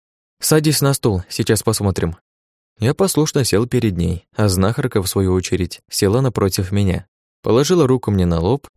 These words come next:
и закрыла глаза. «Теплая, как живая», автоматически подметил я. «Никаких повреждений нет», почти сразу сказала она. «Что странно, ведь одежда на тебе сильно пострадала. Сотрясения мозга тоже нет».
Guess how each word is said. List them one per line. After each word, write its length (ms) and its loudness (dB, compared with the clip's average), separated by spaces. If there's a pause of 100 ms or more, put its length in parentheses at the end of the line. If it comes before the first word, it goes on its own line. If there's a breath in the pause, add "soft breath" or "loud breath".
(140)
и 80 0
закрыла 460 0
глаза. 500 -2 (640)
«Теплая, 640 -4 (160)
как 200 -4
живая», 580 -2 (440)
автоматически 840 -2
подметил 560 -2
я. 220 -8 (800)
«Никаких 520 0
повреждений 680 0
нет», 460 0 (280)
почти 340 -2
сразу 380 0
сказала 480 0
она. 280 -4 (640)
«Что 260 -2
странно, 540 0 (140)
ведь 200 -2
одежда 340 0
на 140 2
тебе 240 0
сильно 260 0
пострадала. 720 -2 (420)
Сотрясения 640 0
мозга 360 0
тоже 340 0
нет». 360 -2